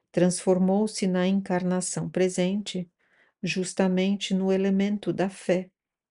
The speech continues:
Esse é um dos fatos kármicos curiosos que se colocam de modo estranho ao lado de um outro fator. Dois pontos.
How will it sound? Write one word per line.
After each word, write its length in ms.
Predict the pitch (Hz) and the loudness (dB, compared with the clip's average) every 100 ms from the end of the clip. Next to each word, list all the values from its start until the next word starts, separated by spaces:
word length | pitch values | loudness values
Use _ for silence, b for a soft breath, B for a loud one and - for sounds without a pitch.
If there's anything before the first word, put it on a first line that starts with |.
| _ _ _ _ _ _ _ _ _ | _ _ _ _ _ _ _ _ _
Esse 400 | 214 233 233 240 | 6 6 6 4
é 60 | 220 | 4
um 260 | 220 254 | 4 2
dos 240 | 247 247 - | 2 0 -2
fatos 540 | 220 208 208 214 - | -4 -4 -4 -8 -8
kármicos 680 | - 202 202 196 196 220 - | -4 -2 0 -2 -4 -8 -14
curiosos 840 | - 254 247 214 185 190 196 214 - | -4 0 2 4 4 0 -4 -10 -6
que 140 | 220 | -6
se 180 | - 196 | -6 -4
colocam 640 | - 214 196 185 - 190 | 2 2 4 0 0 -4
de 140 | 185 190 | -2 -2
modo 360 | 185 180 185 | 0 -2 -2
estranho 800 | 220 - - 208 214 214 175 175 b b b - | -4 -2 0 2 2 0 -2 -6 b b b 0
ao 160 | 190 190 | 2 4
lado 480 | 185 190 196 196 | 2 2 0 -2
de 180 | 196 202 | -4 -2
um 200 | 208 208 | 0 2
outro 420 | 208 240 247 - | 4 4 2 -4
fator. 580 | 160 - 165 - 156 - - - _ _ _ _ _ | -4 -4 -8 -6 -6 -6 -12 -20 _ _ _ _ _
Dois 320 | 160 165 160 | 0 0 0
pontos. 760 | - 156 160 151 - - - - | -6 -6 -6 -8 -14 -16 -20 -20